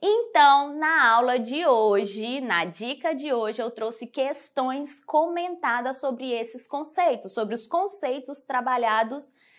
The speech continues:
nessas dicas, ok? Pra vocês entenderem, verem como que esses conceitos podem ser aplicados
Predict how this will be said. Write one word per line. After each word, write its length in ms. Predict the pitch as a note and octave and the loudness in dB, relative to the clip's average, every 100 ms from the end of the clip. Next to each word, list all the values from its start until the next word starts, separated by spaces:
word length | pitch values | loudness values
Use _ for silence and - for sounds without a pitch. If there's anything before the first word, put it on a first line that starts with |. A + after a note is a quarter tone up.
| _ - | _ -8
nessas 800 | B3 B3 A#3+ A#3+ A#3+ C#4 C#4 B3 | -4 -2 0 -2 -4 -4 -4 -4
dicas, 460 | D4+ - F3+ G3 | -6 -4 -4 -4
ok? 480 | F#3+ G3 A3+ C4+ F4+ - - _ | -6 -4 -4 -4 -6 -12 -20 _
Pra 140 | - G#3+ | 0 2
vocês 520 | A3 A3+ A#3+ B3 B3 - | 2 2 2 2 -4 -4
entenderem, 920 | E4+ G#4 G4 E4+ C#4 A3+ A3 G#3 G3+ | -2 0 0 0 0 0 0 -2 -4
verem 260 | A3+ A#3+ B3 | -4 -4 -4
como 380 | C4 C#4 D4 | -2 -2 -4
que 100 | - | -6
esses 540 | C#4 B3+ E4 - E4 - | 0 2 2 0 -6 -6
conceitos 420 | D4+ C#4 A#3+ - | -6 -6 -8 -8
podem 540 | - C#4 D#4+ D#4 D#4 | -2 0 0 -4 -8
ser 280 | D#4 C4+ B3+ | -6 -6 -4
aplicados 1120 | B3 D#4 E4+ F#4 F#4 - A3 G#3+ A3 C#4 D4 | -4 -4 -4 -6 -4 0 0 0 -4 -8 -10